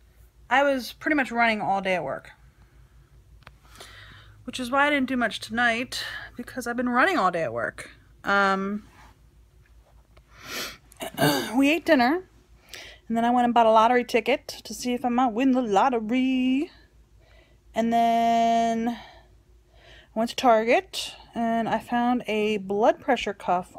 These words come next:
on clearance. And with John's high blood pressure, and he's been trying to take his blood pressure more often,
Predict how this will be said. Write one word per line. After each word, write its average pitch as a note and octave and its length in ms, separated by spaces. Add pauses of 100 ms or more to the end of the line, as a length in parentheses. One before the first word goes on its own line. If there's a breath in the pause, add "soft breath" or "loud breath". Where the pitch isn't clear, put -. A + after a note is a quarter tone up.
on F#3 220
clearance. B3 1040 (640 soft breath)
And G3 100
with G3+ 120
John's C4 320
high G#3+ 160
blood B3+ 260
pressure, F#3+ 520
and G#3 120
he's G#3+ 120
been G#3+ 120
trying G#3 240
to G#3 40
take G#3 80
his F#3+ 100
blood F#3 180
pressure A3 220
more A#3+ 100
often, D4+ 380